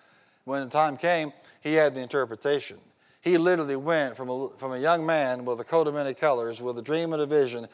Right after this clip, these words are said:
to the second most powerful ruler in all of the world, next to Pharaoh himself, because he focused on what?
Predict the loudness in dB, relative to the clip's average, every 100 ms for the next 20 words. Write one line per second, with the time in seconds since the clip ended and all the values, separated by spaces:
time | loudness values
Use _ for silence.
0 | -20 -8 -6 2 2 2 -2 -2 -4 -2
1 | 2 2 0 -4 -4 -4 -2 -2 -2 -4
2 | -4 -6 -4 0 0 -2 -8 _ _ -2
3 | -2 -2 -8 -10 -4 -2 0 -2 -4 -10
4 | -6 -2 -2 -4 -16 -20 _ _ _ _
5 | -6 -4 -2 -6 0 2 2 -2 -6 -4
6 | -4 -2 -4 -4